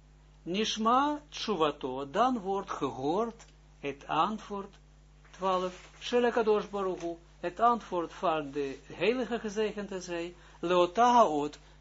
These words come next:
aan die, die of die letter. Ki, waarom? Twaalf na de, na de komma, ki niglata, i, jechalata, want het is onthuld, haar onvermogen,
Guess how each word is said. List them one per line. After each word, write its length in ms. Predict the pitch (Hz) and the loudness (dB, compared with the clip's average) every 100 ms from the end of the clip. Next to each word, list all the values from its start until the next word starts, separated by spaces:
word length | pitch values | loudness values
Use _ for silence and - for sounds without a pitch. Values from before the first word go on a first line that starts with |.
| - - | -20 -20
aan 360 | - 180 214 240 | 2 6 6 6
die, 320 | 147 180 202 - - 131 - | 0 -6 -6 -12 -20 -20 -20
die 260 | 127 151 208 | -8 -2 -2
of 100 | 131 | -2
die 240 | 131 175 - | -4 -8 -6
letter. 400 | 139 135 - 131 - - - - - - - - - | -8 -8 -12 -20 -20 -20 -20 -20 -20 -20 -20 -20 -18
Ki, 420 | - 180 185 190 247 | -6 -2 0 0 0
waarom? 460 | 269 175 139 214 - - - - - - - - - | 2 2 0 -4 -10 -20 -20 -20 -20 -20 -20 -20 -10
Twaalf 460 | 180 185 180 180 | 2 2 4 0
na 320 | 190 180 170 | -2 0 0
de, 140 | 160 160 - | -2 -8 -12
na 220 | 156 156 | -8 -6
de 120 | 151 | -6
komma, 360 | 147 151 143 147 | -6 -4 -4 -6
ki 160 | - 165 | -8 -6
niglata, 880 | 170 165 160 190 190 294 262 147 - - - - - - - - | -4 -4 -2 -4 -2 -2 0 -2 -6 -20 -20 -20 -20 -20 -20 -10
i, 320 | 233 269 277 - - - - - - | 0 0 0 -8 -20 -20 -20 -20 -10
jechalata, 840 | 202 240 - 240 247 240 185 185 | -2 0 2 4 2 0 0 0
want 340 | 180 196 185 - | 2 2 2 -4
het 180 | 160 170 | -6 -4
is 220 | 156 - | -4 -4
onthuld, 760 | 156 139 131 - 202 294 294 - - - - - - | -4 -4 -6 -4 -2 -2 -6 -12 -20 -20 -20 -20 -20
haar 520 | - - 190 165 143 120 - - - - | -10 2 6 6 4 -2 -16 -20 -20 -6
onvermogen, 1120 | - 247 262 - 160 139 127 120 123 - 214 | 6 8 8 2 2 2 0 -4 -8 -6 -6